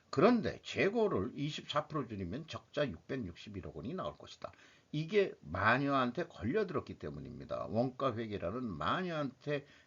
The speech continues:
유혹에 미인계에 걸려가지고 이따의 지시로, 어, 나온다 이런 얘기예요. 자, 우리는 유혹에 안 넘어가는 스루풋 회계로 넘어와서, 어, 단순 세 배, 네 배를 했을 때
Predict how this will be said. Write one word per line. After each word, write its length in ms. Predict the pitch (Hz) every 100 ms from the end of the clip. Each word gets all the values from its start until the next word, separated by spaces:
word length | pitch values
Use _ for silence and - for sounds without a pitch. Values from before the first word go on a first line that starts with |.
| -
유혹에 560 | 113 190 156 120 101 80
미인계에 680 | 92 139 180 180 160 160 170
걸려가지고 800 | - 107 131 117 92 90 98 135
이따의 500 | 139 - - 170 170
지시로, 1000 | - 151 127 - 120 110 95 107 170 180 - - - _ -
어, 680 | 80 69 60 55 60 60 60
나온다 500 | 90 92 92 76 78
이런 280 | 73 - 67
얘기예요. 460 | - - - 62 - _ _ _ _
자, 260 | - 65 -
우리는 440 | 127 226 214 101 90
유혹에 360 | 156 196 180
안 240 | - - 120
넘어가는 540 | 180 170 120 85 139
스루풋 440 | - 190 160 143 120 _
회계로 540 | 202 208 156 113 80 62
넘어와서, 1120 | 87 165 156 78 110 - 147 117 67 107 190 - _ _ _ _
어, 200 | - 78 78
단순 560 | 113 127 147 202 202
세 300 | 151 147 147
배, 600 | 131 131 120 110 104 95 - 78 78
네 200 | 87 143
배를 340 | 156 139 120 104
했을 320 | 165 - 101
때 280 | - 170